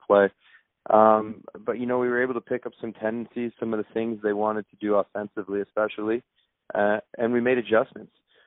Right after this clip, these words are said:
We really limited what they want. I think, you know, they finished with ten, but a few fluky goals, one at the end there. Uh, Nider scored a dive behind the net, one shorthanded, one that bounced right in Churchy's stick. So, I mean, all things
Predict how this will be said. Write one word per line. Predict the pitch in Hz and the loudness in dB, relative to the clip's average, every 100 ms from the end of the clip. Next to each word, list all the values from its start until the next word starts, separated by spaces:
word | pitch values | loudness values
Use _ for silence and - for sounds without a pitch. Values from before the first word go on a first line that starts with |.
| _ - | _ -14
We | 110 113 113 113 110 104 95 - | -8 -6 -4 -4 -6 -8 -12 -12
really | 101 120 127 | 0 4 4
limited | 104 107 113 104 | 4 2 0 0
what | 101 104 | -2 -2
they | 101 | -4
want. | 90 95 104 117 | -4 -2 -2 -2
I | 101 | -6
think, | 110 101 _ _ - | -8 -10 _ _ -12
you | 104 | -4
know, | 98 | -4
they | 98 | -4
finished | 123 117 | -6 -8
with | 101 - | -10 -10
ten, | - 113 | -2 0
but | 98 | 0
a | 98 - | -6 -6
few | 113 - | -10 -8
fluky | - 110 104 98 | -2 -2 -2 -2
goals, | 98 104 101 | 4 4 4
one | 98 101 | 0 -2
at | - | -2
the | 98 | -4
end | 98 98 | -2 0
there. | 101 101 - _ _ _ - | 0 0 -4 _ _ _ -2
Uh, | 98 95 | 2 2
Nider | 95 101 104 101 | 2 2 0 -4
scored | - 101 104 98 | -4 0 2 0
a | 92 87 | -4 -4
dive | 98 98 101 | -2 -2 -2
behind | 92 92 95 | -4 -6 -6
the | |
net, | 90 98 101 | -6 -6 -6
one | 101 95 - | -6 -8 -2
shorthanded, | 104 80 95 98 | -2 -2 -6 -4
one | 98 98 | -4 -6
that | 92 | -6
bounced | 101 101 - | -4 -6 -6
right | 98 98 | -6 -6
in | - - | -8 -6
Churchy's | 104 - - | -6 -6 -14
stick. | - 104 101 - | -4 -4 -4 -4
So, | 104 - _ - _ - | -4 -4 _ -20 _ -4
I | 107 | -2
mean, | 110 110 107 | -2 -6 0
all | 120 147 - | 4 4 2
things | 147 | -4